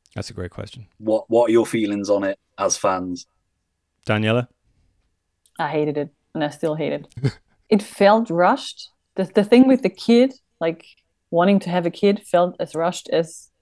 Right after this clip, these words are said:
Speaker 3: them getting engaged to me.
Speaker 1: Mm.
Speaker 2: Yeah.
Speaker 3: And then ending it with that kid that came out of nowhere. I don't know. They should have ended it anywhere else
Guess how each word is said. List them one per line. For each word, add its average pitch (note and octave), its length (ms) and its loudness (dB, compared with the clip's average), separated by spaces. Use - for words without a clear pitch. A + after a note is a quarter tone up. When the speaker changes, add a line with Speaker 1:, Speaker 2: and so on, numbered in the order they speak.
Speaker 3:
them D#3 420 -2
getting D3+ 240 0
engaged D#3 500 -6
to E3+ 100 -4
me. D3 240 -4
Speaker 1:
Mm. G2 400 -6
Speaker 2:
Yeah. - 200 -14
Speaker 3:
And F3 200 0
then F3 580 2
ending G#3+ 380 6
it F3 280 0
with E3+ 260 -4
that G#3 240 0
kid F3 220 0
that D#3 220 -4
came - 240 -10
out D3+ 120 -2
of C#3 80 -6
nowhere. D3+ 380 0
I D3+ 140 -2
don't C#3+ 120 -4
know. D#3 160 -4
They D#3 140 -4
should D#3 200 -6
have D#3 160 -4
ended D3+ 220 -4
it D3 100 -2
anywhere G#3+ 460 6
else G3+ 400 2